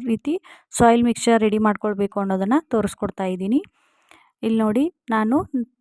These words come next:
ರಿವರ್ ಸ್ಯಾಂಡ್ ಹಾಗೂ ಕೋಕೋಪೀಟ್ ಜೊತೆಗೆ ನಾರ್ಮಲ್ ಗಾರ್ಡನ್ ಸಾಯಿಲ್ ಮೂರನ್ನ ತಗೊಂಡಿದ್ದೀನಿ. ಇದ್ರ ಜೊತೆಗೆ ನಾನು ಹಾಫ್ ಟೀ ಸ್ಪೂನ್ನಷ್ಟು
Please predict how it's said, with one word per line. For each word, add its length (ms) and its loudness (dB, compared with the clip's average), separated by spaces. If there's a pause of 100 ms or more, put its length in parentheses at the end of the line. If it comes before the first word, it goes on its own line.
(260)
ರಿವರ್ 320 2
ಸ್ಯಾಂಡ್ 480 4
ಹಾಗೂ 360 0
ಕೋಕೋಪೀಟ್ 580 0 (100)
ಜೊತೆಗೆ 340 0 (220)
ನಾರ್ಮಲ್ 400 2
ಗಾರ್ಡನ್ 320 4
ಸಾಯಿಲ್ 300 0 (140)
ಮೂರನ್ನ 400 4 (200)
ತಗೊಂಡಿದ್ದೀನಿ. 560 2 (640)
ಇದ್ರ 300 0
ಜೊತೆಗೆ 400 2 (160)
ನಾನು 280 0 (960)
ಹಾಫ್ 340 4
ಟೀ 160 -4
ಸ್ಪೂನ್ನಷ್ಟು 680 -2